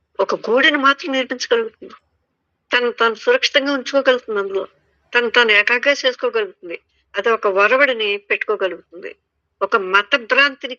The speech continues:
కల్పిస్తుంది. చూసారా, ఆ కల్పిత కథనాన్ని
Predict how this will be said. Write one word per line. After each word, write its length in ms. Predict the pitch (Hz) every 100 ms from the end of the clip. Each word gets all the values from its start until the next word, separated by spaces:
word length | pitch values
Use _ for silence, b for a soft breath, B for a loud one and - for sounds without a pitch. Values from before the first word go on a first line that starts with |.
| 220
కల్పిస్తుంది. 720 | 214 240 - _ 190 180 - _ _ _ _ 208
చూసారా, 340 | - 180 170 - _ b b 202
ఆ 60 | 220 -
కల్పిత 360 | 240 262 302 294 -
కథనాన్ని 520 | 240 226 202 180 -